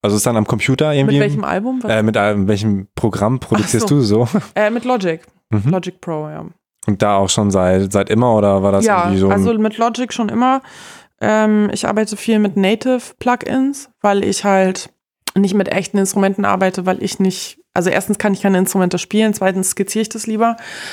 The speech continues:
Speaker 2: anhand von Klängen und, ähm, Native Instruments hat unfassbar viele geile, ähm, Plugins. So, die haben zum Beispiel eins, das habe ich geliebt für das Album, das habe ich auch echt, ähm, viel benutzt. Äh, die haben so, so ein Plugin, das heißt Kinetic Toys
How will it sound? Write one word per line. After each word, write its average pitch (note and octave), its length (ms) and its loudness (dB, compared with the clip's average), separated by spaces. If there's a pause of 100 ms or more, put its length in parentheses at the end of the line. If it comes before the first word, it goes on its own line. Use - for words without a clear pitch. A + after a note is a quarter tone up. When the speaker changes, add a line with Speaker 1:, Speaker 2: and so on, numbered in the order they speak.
(140)
Speaker 2:
anhand G3 280 2
von F#3 220 -2
Klängen G3+ 400 0
und, F#3 420 0
ähm, F3 640 0
Native F3+ 400 0
Instruments F3+ 480 0
hat F3 140 -2
unfassbar F3 440 -2
viele F3 240 -2
geile, E3+ 500 0 (840)
ähm, E3 640 2
Plugins. F3 480 0
So, E3 80 0
die D#3+ 140 0
haben D#3+ 120 0
zum E3+ 120 0
Beispiel E3 280 0
eins, F3 300 -2
das - 160 -6
habe F3 140 -2
ich - 120 -10
geliebt F#3 320 2
für - 140 -2
das E3+ 180 0
Album, F#3+ 380 2
das F3 160 -2
habe E3+ 100 0
ich E3+ 100 -4
auch - 140 -4
echt, - 380 -8 (340)
ähm, F3 320 0
viel F#3 180 2
benutzt. F3+ 500 0
Äh, E3+ 240 0
die E3+ 120 -2
haben F3 120 2
so, E3+ 140 -2 (100)
so E3 160 0
ein F3 320 4
Plugin, F#3+ 320 0
das F3+ 140 0
heißt F3+ 220 0
Kinetic F3 440 0
Toys F#3 460 0